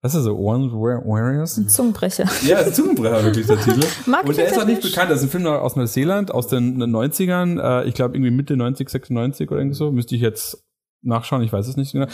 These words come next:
Speaker 1: Ich hab halt wirklich so ausgesucht jetzt, so f-, aus dem Bauch heraus,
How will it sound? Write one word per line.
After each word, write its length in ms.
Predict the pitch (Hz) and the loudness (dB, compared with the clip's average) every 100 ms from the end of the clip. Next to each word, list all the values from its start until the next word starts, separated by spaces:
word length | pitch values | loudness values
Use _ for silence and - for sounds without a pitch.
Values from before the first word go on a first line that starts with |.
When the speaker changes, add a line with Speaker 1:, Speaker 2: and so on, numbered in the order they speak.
| - | -10
Speaker 1:
Ich 80 | - | -2
hab 40 | 175 | -2
halt 140 | 175 | 0
wirklich 200 | 185 175 | 0 0
so 100 | 156 | 0
ausgesucht 600 | 143 160 170 151 160 - | 0 0 -2 0 -2 0
jetzt, 420 | 151 139 - - _ _ _ | 0 0 -6 -8 _ _ _
so 440 | - 135 131 127 123 | -6 -2 0 -2 -4
f-, 180 | - - | -12 -10
aus 100 | 127 | -4
dem 80 | 123 | -2
Bauch 300 | 117 120 110 | 0 0 -2
heraus, 500 | 120 110 110 107 - | -2 0 0 -2 -8